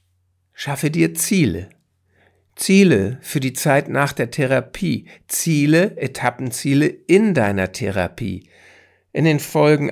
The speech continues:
acht und elf habe ich über die Wichtigkeit von Zielen gesprochen und darüber, wie du dir gute Ziele erschaffen kannst und wie du daran arbeiten kannst, sie auch zu erreichen. Mental.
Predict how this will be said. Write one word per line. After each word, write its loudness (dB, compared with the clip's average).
acht -2
und -6
elf -2
habe -4
ich -10
über -4
die -6
Wichtigkeit -2
von -6
Zielen 0
gesprochen -8
und -2
darüber, 0
wie -2
du -2
dir 0
gute -2
Ziele 0
erschaffen -4
kannst -2
und -8
wie -2
du -4
daran -4
arbeiten 2
kannst, -6
sie -4
auch -4
zu -4
erreichen. -4
Mental. -2